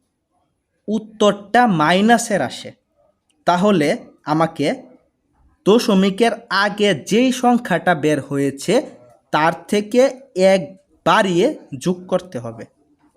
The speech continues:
যদি মাইনাসের মান আসে তাহলে এই ক্ষেত্রে দশমিকের আগে যত সংখ্যা থাকবে তার থেকে এক বাড়িয়ে তারপর আমাকে ক্যালকুলেটরই রেখে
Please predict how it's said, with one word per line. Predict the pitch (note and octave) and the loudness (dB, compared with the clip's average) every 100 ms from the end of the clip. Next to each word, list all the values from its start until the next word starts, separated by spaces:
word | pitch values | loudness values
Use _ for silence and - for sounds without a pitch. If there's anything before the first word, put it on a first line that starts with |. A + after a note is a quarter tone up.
| _ _ _ _ _ _ C3+ | _ _ _ _ _ _ -16
যদি | B2 F3+ G3+ E3+ G3+ A3+ C4+ - _ _ B2+ B2+ | -2 0 0 -4 -6 -6 -6 -12 _ _ -12 -4
মাইনাসের | C#3 D#3 F3 F#3+ F#3+ A3 C4 - - - _ - C#3 | 0 2 0 -2 -2 -2 -2 -6 -20 -20 _ -12 -4
মান | D3+ D#3+ F3+ A3 - - C3+ | 0 2 0 -6 -14 -8 -8
আসে | C3+ - A2 - - - - - - - - - | -8 -14 -16 -16 -18 -18 -20 -20 -20 -20 -20 -6
তাহলে | D3+ E3 F#3 B3 C#4 - _ - F#3 | -2 0 2 0 -2 -16 _ -2 0
এই | A3 - | 2 0
ক্ষেত্রে | G3 - - A#2+ - - - _ _ - | -2 -2 -8 -10 -10 -18 -20 _ _ 0
দশমিকের | G3 F#3+ F#3 F#3 G#3+ A3+ D#3+ F3 | 2 2 0 0 0 0 0 -2
আগে | F3+ G3 D#3+ | 0 -2 0
যত | E3+ G3 G3 G#3 G#3 - | 0 0 0 -4 -2 -2
সংখ্যা | G3+ G#3 G#3 D#3 - | -4 -4 -4 -6 -4
থাকবে | D#3+ B2 B2 G3 B3+ - _ _ | -6 -6 -2 -2 -2 -18 _ _
তার | D3+ D3+ D#3 - | 0 0 -2 -8
থেকে | F#3+ A3+ - F3 F#3 | -4 -4 -4 0 2
এক | E3+ B2+ D#3 | 2 -2 2
বাড়িয়ে | F#3+ G3 D#3+ A3+ - | 2 2 2 0 0
তারপর | C3+ C3 G#3+ C4+ - - | -4 -4 -6 -6 -8 -8
আমাকে | B2+ C3+ A3 A#3 - _ _ | -6 -2 -2 -2 -6 _ _
ক্যালকুলেটরই | F#3+ A3+ - F#3 F3+ F#3 B3 F4+ - - _ C#3+ | 2 2 2 2 2 2 0 0 -6 -20 _ -2
রেখে | F3+ F3+ | 0 0